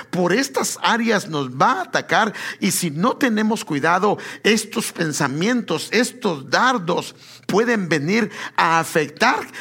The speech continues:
a que nos mantengamos preocupados, afligidos, y entonces cuando ya estás así,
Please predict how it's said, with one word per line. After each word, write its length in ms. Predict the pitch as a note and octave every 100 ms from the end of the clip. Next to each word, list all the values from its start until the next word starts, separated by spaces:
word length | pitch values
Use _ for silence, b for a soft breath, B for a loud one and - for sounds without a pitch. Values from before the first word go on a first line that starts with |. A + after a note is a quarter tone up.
| B
a 160 | F#3 F#3
que 540 | G3 D#3+ A2+ - - -
nos 240 | G#3 G3+
mantengamos 920 | F#3 F#3 F3 F#3 F3 E3+ A3 A#3 A3
preocupados, 1000 | - G3+ F#3+ F#3+ D#3+ - G#3+ C4 G#3+ -
afligidos, 880 | D3+ D#3 - E3+ - A#3 C#4+ A#3+ - B B B
y 160 | G3+
entonces 640 | F3+ E3 B3 D4 C#4 A3
cuando 440 | - F3 E3 E3 -
ya 240 | D#3+ A3 D4
estás 320 | - A#3 F#3
así, 400 | D#3 E3 F3+